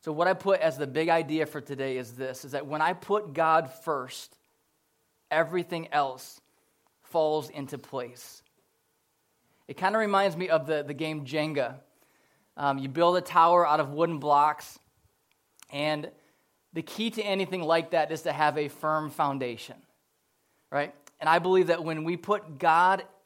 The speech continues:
as the foundation of our lives, storms will come,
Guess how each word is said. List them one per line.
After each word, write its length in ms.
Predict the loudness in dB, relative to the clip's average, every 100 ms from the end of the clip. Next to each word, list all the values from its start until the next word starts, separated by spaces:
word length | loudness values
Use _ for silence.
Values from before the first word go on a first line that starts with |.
| _
as 360 | 2 4 4 2
the 120 | -2
foundation 680 | 0 0 0 -2 -4 -6 -4
of 160 | -2
our 120 | 0 0
lives, 520 | 0 0 0 -6 -14
storms 540 | -18 -8 -4 -2 -4 -4
will 160 | -4
come, 520 | -4 -2 -2 -2 -10